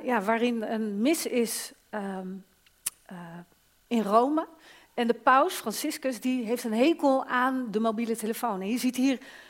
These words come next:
een, eh, foto uit tweeduizend vijf, toen er nog niet zoveel mobiele telefoons waren, en in tweeduizend dertien.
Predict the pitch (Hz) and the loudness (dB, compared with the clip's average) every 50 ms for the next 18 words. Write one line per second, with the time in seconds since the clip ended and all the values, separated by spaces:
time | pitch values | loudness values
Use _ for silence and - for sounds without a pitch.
0 | - - - 247 240 247 240 240 233 226 226 214 214 - 277 269 269 - 262 240 | -20 -10 -4 0 2 4 6 8 8 8 6 4 4 6 6 6 6 6 4 2
1 | 226 233 226 - 247 233 220 214 202 220 214 208 - - 269 240 269 330 403 - | 2 2 2 2 2 4 4 2 0 0 -4 -6 2 4 4 4 6 2 0 -4
2 | - - - 233 226 208 208 202 185 202 233 240 - 277 - 294 277 269 277 254 | -6 -8 -6 -6 -4 -4 -4 -4 -4 -4 -4 -4 -6 -6 -4 -4 -2 -2 -2 -2
3 | 269 269 254 262 - 254 240 240 233 233 233 240 226 - 226 214 220 214 214 - | -4 -6 -6 -6 -6 -6 -6 -6 -6 -6 -8 -6 -6 -4 -4 -2 -2 -4 -6 -10
4 | - - 226 220 220 220 220 - - - _ _ - 220 214 214 - 214 208 214 | -8 -4 -4 -4 -4 -6 -10 -14 -20 -20 _ _ -6 -6 -6 -2 0 0 2 2
5 | 214 208 185 220 208 170 214 220 208 214 - 196 185 185 175 - | 2 0 0 -2 2 4 4 4 4 2 -2 -4 -4 -4 -6 -8